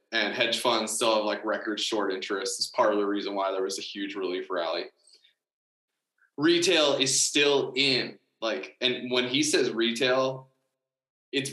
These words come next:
it's actually really high net worth individuals where all their wealth is in, like, the fang stocks, basically, and that the high net worth individuals are still hanging in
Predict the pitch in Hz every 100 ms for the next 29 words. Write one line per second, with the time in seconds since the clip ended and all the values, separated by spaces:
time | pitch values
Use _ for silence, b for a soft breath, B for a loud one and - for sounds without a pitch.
0 | - 131 143 151 - 147 123 123 117 113
1 | 117 117 117 110 104 104 107 - 104 92
2 | 90 95 113 120 135 - - _ _ _
3 | _ _ _ _ 110 117 117 127 127 127
4 | 117 107 107 117 117 - 120 110 107 110
5 | 107 104 98 95 - 104 - 98 104 101
6 | 110 107 107 - - 110 110 113 127 120
7 | 135 - _ _ _ _ _ - 123 117
8 | 110 - - _ - 113 113 - - 117
9 | 127 127 123 113 107 - _ - - 143
10 | 143 143 123 123 123 117 110 120 143 151
11 | 147 - - 117 113 113 - - 117 117
12 | 113 110 107 - _ _ _ _ _ -
13 | 131 120 110 107 117 135 117